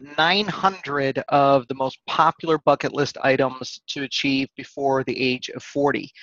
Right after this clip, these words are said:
And they said, "Clearly I have achieved, and clearly it i-, is something that should be honored." But it was a subjective interpretation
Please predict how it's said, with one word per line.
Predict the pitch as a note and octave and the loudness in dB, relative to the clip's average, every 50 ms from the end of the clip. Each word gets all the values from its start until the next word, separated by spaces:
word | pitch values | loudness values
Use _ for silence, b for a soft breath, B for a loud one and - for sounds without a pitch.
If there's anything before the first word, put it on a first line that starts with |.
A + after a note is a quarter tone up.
| B B B B B B | B B B B B B
And | C#3+ D3+ D3 D3 | 0 0 2 4
they | D3 D3 | 4 4
said, | C#3 - - C#3+ C3+ C3+ B2+ - | 4 4 4 6 6 6 4 2
"Clearly | - - D#3+ G3+ G#3+ A3+ A3+ G#3+ F#3 E3 D#3 D3+ D3+ D3 | -4 -2 4 6 8 8 8 8 6 4 4 2 0 0
I | - - C#3 C3 | 2 0 0 2
have | C#3 D3 C3+ B2+ | 2 -2 -2 -2
achieved, | C#3 - - - - G3+ G3 F#3+ F#3+ F#3 E3 - | -6 -8 -8 -6 -4 -2 -2 -2 -2 -4 -4 -6
and | - C#3+ D3+ C#3+ - - | -6 -6 -6 -6 -8 -14
clearly | - - - G3+ G3+ G3+ G3+ F#3+ F#3 F3+ E3+ E3 E3 - - | -12 0 4 6 8 8 8 6 6 4 4 2 2 2 2
it | D3+ D3+ C#3+ | 2 2 4
i-, | D3 C#3+ C#3 C#3 C#3 B2+ - - | 4 4 4 4 2 0 -2 -2
is | - D3 C#3+ C#3 C3+ C3+ C3+ C3+ C3 B2+ - | 2 4 4 4 6 4 4 4 2 0 0
something | - E3 D3+ - - D3+ D3 - | -2 -2 -2 -2 -4 -6 -4 2
that | C#3+ C#3 A#2+ - | 2 2 2 2
should | - - D3 C#3 _ | -2 -4 -4 -6 _
be | - C#3 C3+ C3 C3 C3 C3 - - - | -8 -6 -6 -4 -4 -4 -6 -6 0 4
honored." | D3+ D#3 E3+ F3+ E3 D3 C#3 C#3 C3+ B2+ - B B B B B B B _ _ _ _ _ - | 6 6 6 6 4 4 2 2 0 -2 -6 B B B B B B B _ _ _ _ _ 4
But | F3 F3 F3 D3 - | 6 6 6 6 4
it | E3 E3+ D3+ | 0 -2 0
was | D3+ D#3 D3+ B2 - | 0 -2 -4 -4 -6
a | A2 C3 C3 C#3 | -8 -6 -6 -8
subjective | - - - D#3 - _ - - E3 G3 G#3 - _ - F#3+ G3 G3 F#3+ F#3 E3+ - - - E3 - - | -8 -6 -8 -8 -8 _ -4 0 2 2 2 0 _ 0 2 2 4 4 0 -4 -8 -12 -16 -16 -10 -6
interpretation | D#3+ D#3 D3+ - - - E3 D#3 - D#3 - - - D#3 D3+ - - D#3+ D3+ | -8 -8 -8 -8 -10 -8 -8 -8 -8 -10 -14 -6 -4 -4 -4 -4 -4 -8 -8